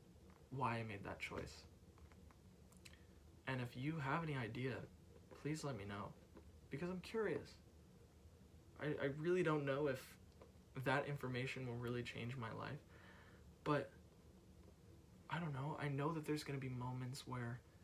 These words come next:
I'm exposed to pain and suffering and people who use me or whatever. Like, it's bound to happen in life. But, um, I wanna be able to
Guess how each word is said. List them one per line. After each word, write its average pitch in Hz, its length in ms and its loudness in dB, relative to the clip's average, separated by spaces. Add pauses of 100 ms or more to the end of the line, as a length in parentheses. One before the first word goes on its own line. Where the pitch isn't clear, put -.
(320)
I'm 127 300 2
exposed - 720 -2
to - 60 -6 (100)
pain 107 420 -4
and 117 120 -2
suffering 117 600 0 (140)
and 120 340 -2 (540)
people 143 300 2
who 120 380 0 (720)
use 131 400 2
me 127 160 2
or 113 100 2
whatever. 110 540 0
Like, 120 160 0
it's 135 100 0
bound 139 220 4
to 120 60 2
happen 113 340 0
in 107 200 -4
life. 95 280 -4 (2250)
But, 139 320 2
um, 131 340 0 (120)
I - 80 4
wanna 143 260 8
be 143 160 2
able 131 140 4
to 123 180 2